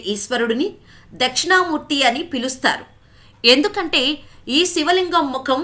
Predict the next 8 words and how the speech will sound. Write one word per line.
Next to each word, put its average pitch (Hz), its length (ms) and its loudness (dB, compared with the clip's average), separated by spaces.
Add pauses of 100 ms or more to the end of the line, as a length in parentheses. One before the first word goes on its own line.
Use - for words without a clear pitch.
దక్షిణం 233 480 -2
వైపు 247 260 -2
ఉంటుంది. 208 460 -6 (560)
ఇలా 262 260 2
మరే 214 380 0
శివాలయంలో 262 800 4
ఉండదు. 233 340 -2 (540)
అంతేకాదు, 277 600 2